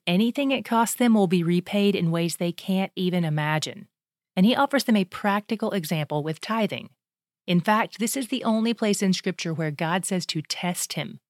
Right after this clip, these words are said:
He basically tells them, "If you think I'm here to rob you and not bless you, if you don't believe I'm after your joy,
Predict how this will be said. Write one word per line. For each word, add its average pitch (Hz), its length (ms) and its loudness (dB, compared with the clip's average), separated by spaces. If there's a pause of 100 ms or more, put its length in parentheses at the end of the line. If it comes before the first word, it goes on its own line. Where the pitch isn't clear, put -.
(360)
He 185 100 -4
basically 247 480 -2
tells 170 300 -2
them, 151 300 -2 (500)
"If 202 140 0
you 247 80 0
think 339 180 -2
I'm 294 120 2
here 294 100 2
to 269 80 4
rob 185 300 4
you 120 220 -4
and 185 160 6
not 233 200 4
bless 196 280 2
you, - 180 -12 (140)
if 180 140 -4
you 233 80 4
don't 277 140 2
believe 262 280 2
I'm 233 160 4
after 208 320 2
your 180 160 2
joy, 170 540 0